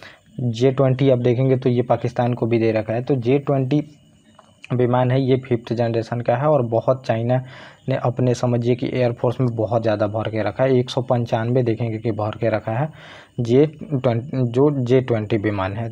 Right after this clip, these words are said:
ये भर के रखा है। और हमारे पास राफेल छत्तीस अभी आया था और ज-, छब्बीस या फिर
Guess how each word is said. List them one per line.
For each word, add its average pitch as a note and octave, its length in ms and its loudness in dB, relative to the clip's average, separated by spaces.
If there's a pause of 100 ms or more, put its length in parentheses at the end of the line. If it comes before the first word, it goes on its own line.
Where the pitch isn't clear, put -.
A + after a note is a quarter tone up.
(100)
ये B2+ 200 2
भर A#2 240 -2
के A#2 120 -4
रखा A2 260 -4
है। A#2 60 0
और A2+ 80 0
हमारे A#2 300 -2
पास B2 200 2
राफेल A#2+ 400 2
छत्तीस A#2 420 -4
अभी A#2 200 0
आया B2 200 2
था D#3 160 2
और A#2 280 2
ज-, A2 280 -2
छब्बीस B2+ 500 0
या A#2+ 100 6
फिर B2 240 0